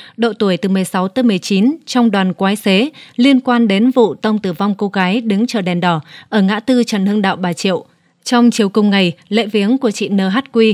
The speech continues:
là người gặp nạn sau cú tông của nhóm quái xế đã được tổ chức tại nhà tang lễ Việt Xô, số một A Trần Khánh Dư, Hà Nội. Biết tin cô gái trẻ gặp nạn qua đời,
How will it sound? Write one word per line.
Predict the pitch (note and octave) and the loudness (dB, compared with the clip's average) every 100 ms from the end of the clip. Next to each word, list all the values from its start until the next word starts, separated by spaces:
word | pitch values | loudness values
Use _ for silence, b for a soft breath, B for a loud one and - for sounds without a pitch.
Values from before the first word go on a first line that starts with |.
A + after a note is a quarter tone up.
| - | 0
là | G#3 G#3+ | -2 0
người | A3 | 0
gặp | G#3+ G#3 | 0 -2
nạn | G3+ F#3 - | -2 -2 -4
sau | - A3 | -6 -6
cú | G3+ G3 | -4 -4
tông | G#3 A3 G3+ | -2 -2 -2
của | F3 | -2
nhóm | F3 F#3+ | -2 -2
quái | G3 F#3 | -2 -4
xế | - F#3 A#3+ - B B | 0 0 0 -6 B B
đã | G#3+ A3+ | -4 -2
được | B3 | -2
tổ | G3+ F3+ | -2 -4
chức | C4+ C#4 | -4 -4
tại | G#3 F#3+ | -4 -2
nhà | F#3 | -4
tang | F#3 G3+ G3+ | -2 -2 -2
lễ | G3+ G3 B3+ | -2 -2 -2
Việt | F#3+ F3 | -4 -4
Xô, | - G3+ F#3+ B B - | -2 0 0 B B -6
số | G#3+ A3 | 0 2
một | C4 A3+ | 2 0
A | A3 G#3+ | -2 -2
Trần | G3+ G3 F#3 | -2 -4 -4
Khánh | - F#3 | -4 -4
Dư, | A3 A3+ | -2 -2
Hà | F#3 | -2
Nội. | F3+ F#3 - b b b b | -2 -2 -6 b b b b
Biết | C#4+ C#4 | -4 0
tin | A#3 A3 | 2 2
cô | G#3+ | 0
gái | G3+ G3+ | -2 -4
trẻ | A3+ F#3+ | -2 -4
gặp | F#3 G3 | -2 -2
nạn | F#3+ D#3+ | -2 -2
qua | - G#3+ | -2 -2
đời, | F#3+ F3+ | 0 0